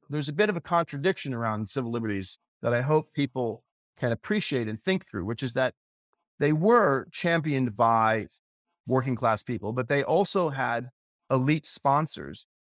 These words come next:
who were supporting this stuff in many cases for the wrong reasons, which was they were concerned about a strong federal government coming after their slaves. And in the process to, to buy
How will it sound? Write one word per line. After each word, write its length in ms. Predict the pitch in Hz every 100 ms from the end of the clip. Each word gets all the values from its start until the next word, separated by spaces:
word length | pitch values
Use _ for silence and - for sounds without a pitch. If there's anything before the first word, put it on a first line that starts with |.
| _
who 220 | - 156 151
were 260 | 131 135
supporting 580 | - 127 - 160 170 147
this 160 | 131 -
stuff 320 | 127 127 -
in 140 | 127
many 240 | 131 156 160
cases 520 | 131 110 - 131 127
for 280 | - 131 131
the 80 |
wrong 240 | 131 139 139
reasons, 420 | 208 170 76 -
which 140 | 101
was 180 | 104 107 -
they 160 | 104 107
were 120 | 117
concerned 520 | - 127 - 104 110
about 300 | 110 101 101 - _
a 60 | 110
strong 280 | - 120 117
federal 260 | 120 120
government 380 | 110 107 110 113 - _ _
coming 260 | 120 131 127
after 480 | 120 123 143 139 135 _ _ _ _ _ -
their 160 | 135
slaves. 640 | 135 - 170 208 - - -
And 180 | 123 131
in 100 | 139
the 80 | 120
process 540 | 123 117 113 139 -
to, 160 | - 123
to 160 | - 110
buy 540 | 104 110 113 113 113